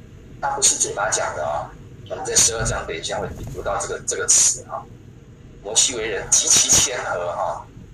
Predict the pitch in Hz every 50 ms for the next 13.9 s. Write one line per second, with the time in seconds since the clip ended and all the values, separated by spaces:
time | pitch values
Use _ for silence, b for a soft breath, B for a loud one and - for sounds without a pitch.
0 | - - - - - - - - - 117 107 101 - - - - - - 110 98
1 | - - 117 98 - 85 80 - - - - - - - - - - - - -
2 | - - - - 143 139 139 139 131 113 85 76 - - - - - - - -
3 | - 131 131 135 - 143 135 131 123 - 123 - 113 104 101 95 - - 117 107
4 | - - - - - 85 - - - - - - - - - - - - - -
5 | - - - - - - - - - 127 120 113 - - - - 113 110 120 123
6 | 139 - - - - 123 147 151 135 - - - 143 135 127 127 - - 135 135
7 | 120 120 123 131 117 104 - - 123 117 113 113 113 - - - - - - -
8 | - - 135 147 180 233 240 180 - - 220 170 139 135 - 196 170 127 107 -
9 | - - - - - 117 110 104 - 151 143 135 - - 160 151 151 143 - 139
10 | 143 143 135 107 95 95 - - - - - 160 151 143 135 117 95 92 - -
11 | - 80 - 110 110 92 87 80 78 - - - - - - - - - - -
12 | - - - - - - - - - - - - - - - - - - - -
13 | - - - - - - - - - - - - - - - - 95